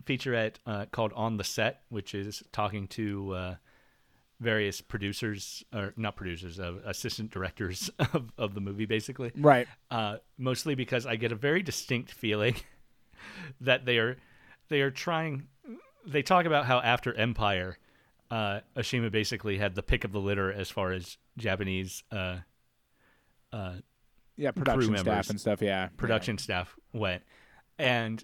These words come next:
Speaker 1: and at first they tried to frame it as, like, because it was such a res-,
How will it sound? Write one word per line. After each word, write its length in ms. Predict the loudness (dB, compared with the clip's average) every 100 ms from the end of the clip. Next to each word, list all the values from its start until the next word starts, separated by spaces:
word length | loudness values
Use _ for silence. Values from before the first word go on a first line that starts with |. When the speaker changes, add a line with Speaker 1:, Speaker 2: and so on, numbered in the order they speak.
| -4
Speaker 1:
and 140 | -2 -2
at 120 | 0
first 260 | 0 2
they 100 | -2
tried 220 | 0 2 2
to 80 |
frame 360 | 0 0 0 0
it 200 | -2 -6 -4
as, 420 | -2 -2 -6 -14 -6
like, 280 | -2 -2 -6 _
because 280 | -4 0 0
it 40 | -2
was 120 | -2
such 200 | -2 -2
a 60 | -4
res-, 240 | -4